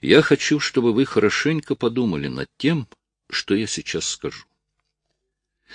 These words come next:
Я мягко обхватил ладонью колено Линтона.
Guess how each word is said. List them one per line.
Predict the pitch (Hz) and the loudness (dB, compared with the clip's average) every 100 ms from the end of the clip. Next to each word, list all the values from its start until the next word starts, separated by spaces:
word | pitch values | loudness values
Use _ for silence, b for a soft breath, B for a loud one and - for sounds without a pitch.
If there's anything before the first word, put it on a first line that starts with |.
| B - | B -10
Я | 73 | -6
мягко | 76 87 - - 80 73 | 0 -2 -2 -2 0 0
обхватил | - 82 - 82 - 82 | -4 -12 -4 -4 0 -2
ладонью | 71 73 64 113 113 107 | 0 -2 2 4 4 0
колено | - 76 76 82 80 | -2 0 2 2 0
Линтона. | 71 58 - 55 113 | -4 -6 -12 -16 -18